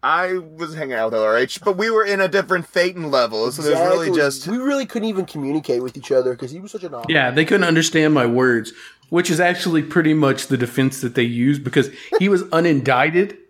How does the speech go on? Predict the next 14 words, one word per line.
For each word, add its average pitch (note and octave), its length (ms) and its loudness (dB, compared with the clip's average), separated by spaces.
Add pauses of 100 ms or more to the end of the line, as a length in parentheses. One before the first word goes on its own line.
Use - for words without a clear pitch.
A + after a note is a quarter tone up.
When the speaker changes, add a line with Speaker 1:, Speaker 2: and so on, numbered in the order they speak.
(120)
Speaker 3:
but C#3 140 0
he D#3 80 2
was C#3 80 0
still D#3 240 0
considered C#3+ 400 0
a B2 40 2
co-conspirator. A#2+ 960 -2 (240)
Speaker 2:
Huh. A3 280 0
Speaker 3:
Uh, B2 300 2 (420)
his F3+ 140 0
wife, F#3+ 320 2
however, C#3 540 2 (120)
was C#3+ 300 2
considered, A#2+ 680 0